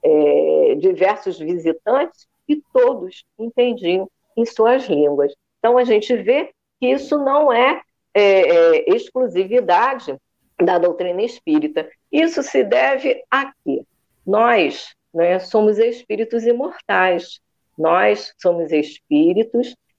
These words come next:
que, é, já vivemos diversas vezes.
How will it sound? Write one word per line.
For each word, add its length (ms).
que, 320
é, 340
já 160
vivemos 840
diversas 760
vezes. 380